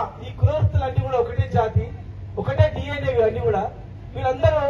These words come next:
వృత్తిపరంగా విడిపోయారు. ఇవాళ కులాలను మనం పేరు పెట్టాం. ఈ కులాలు రావు వృత్తులు కనుక వీళ్ళకు మహాత్మా జ్యోతిబా ఫులేని ఆదర్శంగా తీసుకొని వీళ్ళకు కూడా అట్రాసిటీ కేసు పెట్టాలి. వాళ్ళని అవమానపరిస్తే వీళ్ళకు కూడా కనీసం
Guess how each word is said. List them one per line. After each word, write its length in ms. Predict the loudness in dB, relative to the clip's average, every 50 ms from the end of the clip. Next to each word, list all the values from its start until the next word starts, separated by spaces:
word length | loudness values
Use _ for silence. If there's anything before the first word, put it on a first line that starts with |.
| 0 0
వృత్తిపరంగా 500 | 2 8 8 8 8 6 2 0 0 -4 -4
విడిపోయారు. 440 | -4 0 0 0 0 0 -2 -2 -2 -2 -4 -14 -14 -14 -12 -6
ఇవాళ 200 | -2 -2 0 0 -2 0 0
కులాలను 340 | 0 0 0 0 -2 0 2 0
మనం 120 | 0 2 4 6
పేరు 160 | 6 6 6 6 4
పెట్టాం. 260 | 4 6 6 4 4 4 -6 -12 -12 -12 -8 -2
ఈ 60 | 0 0 4
కులాలు 300 | 6 6 6 6 4 4 4
రావు 220 | 2 2 2 0 0 -4 -6 -8 -10 -2 0
వృత్తులు 380 | 0 0 2 0 -4 -2 0 -2 -2 -2 -4 -8 -6
కనుక 220 | -6 -6 -2 2 4 4 4 2 -2 -8 -12 -12 -10 -10 -8 -4 -2 0
వీళ్ళకు 380 | 2 4 4 2 2 2 0 0 0 -4 -6 -8 -8 -10 -10 -6 0 2
మహాత్మా 320 | 2 2 4 6 6 6 6 6
జ్యోతిబా 320 | 2 2 6 6 6 6 8 6
ఫులేని 260 | 6 6 8 6 6 6
ఆదర్శంగా 380 | 6 4 4 6 6 4 4 4 2
తీసుకొని 380 | 2 2 4 4 4 4 2 -4 -4 -8 -12 -14 -10 -4 -4
వీళ్ళకు 280 | -2 0 2 0 4 6
కూడా 140 | 6 8 8 6 2 -2 -10 -10 -12 -10 -6
అట్రాసిటీ 400 | 6 8 8 8 10 8 6 6 6
కేసు 180 | 4 8 8
పెట్టాలి. 400 | 8 8 10 8 8 8 8 6 6 6 6
వాళ్ళని 200 | 4 4 2 2 4
అవమానపరిస్తే 680 | 6 6 6 4 4 2 2 2 2 2 4 6 4 4 4 2 -6 -6 -6 -6 -6 -4
వీళ్ళకు 260 | 0 2 2 2 2 2
కూడా 140 | 4 4 4 4 2 -6 -14 -16 -16 -18 -18 -14 -6 -4
కనీసం 380 | -4 -2 -2 0 0 0 0